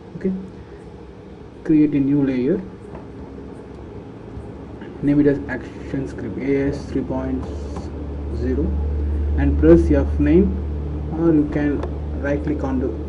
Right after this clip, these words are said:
frame, click actions. Okay, in this actions window we are going to put some code. Okay, first we have to create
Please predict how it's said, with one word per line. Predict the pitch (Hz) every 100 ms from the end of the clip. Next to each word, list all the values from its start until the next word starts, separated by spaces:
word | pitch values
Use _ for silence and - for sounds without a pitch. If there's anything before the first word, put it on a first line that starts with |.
| - -
frame, | 160 175 185 - -
click | 147 - - - - - -
actions. | 120 - - - - - - - - - - - - - - - - - - - - - - - - -
Okay, | - 120 110 - - -
in | 151
this | 160 151
actions | 131 127 160 147
window | 135 123 170
we | 233 147
are | 117
going | 123 123 123
to | 131 98 95 - - - - - - - - -
put | 170
some | 165 135 120
code. | 117 120 98
Okay, | - 170 170 -
first | 170 165 - - - - - - 135
we |
have | 139 135 147
to | - 123
create | - 139 139 170